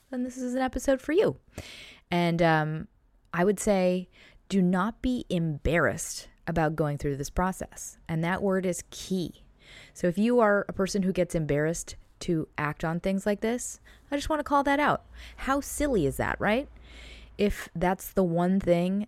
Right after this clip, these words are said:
that we can all just put down at the end of this year for good, like embarrassment around investing in something or trying something new,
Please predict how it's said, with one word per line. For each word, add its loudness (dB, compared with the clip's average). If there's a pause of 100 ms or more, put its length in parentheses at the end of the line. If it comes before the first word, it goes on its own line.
(140)
that 0
we 0
can -2
all 0
just -6
put 0
down 0 (240)
at -2
the 0
end 2
of 0
this -2
year 2
for -4
good, 2
like -6
embarrassment 0 (140)
around -2
investing -4
in -2
something -2
or -6
trying -4
something -4
new, -2